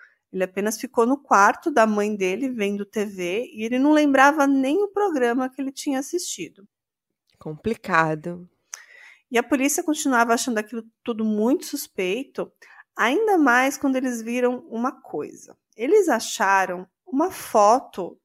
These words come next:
Speaker 1: da garotinha Chloe na carteira do Duane. E eles ficaram se perguntando por que que ele teria uma foto da Chloe na carteira e não dos outros sobrinhos, né? Afinal, ele tinha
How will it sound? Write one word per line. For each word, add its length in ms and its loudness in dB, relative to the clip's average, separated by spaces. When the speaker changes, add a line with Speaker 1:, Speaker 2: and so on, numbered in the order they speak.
Speaker 1:
da 320 -4
garotinha 640 -8
Chloe 420 0
na 160 -4
carteira 760 -4
do 180 -12
Duane. 560 -6
E 120 -2
eles 140 2
ficaram 260 2
se 80 -10
perguntando 640 2
por 140 -14
que 120 -6
que 80 0
ele 120 2
teria 260 0
uma 180 2
foto 460 0
da 180 0
Chloe 240 -4
na 140 -6
carteira 720 -4
e 140 -2
não 180 4
dos 160 0
outros 360 2
sobrinhos, 600 -8
né? 160 -6
Afinal, 320 -2
ele 140 -2
tinha 420 -6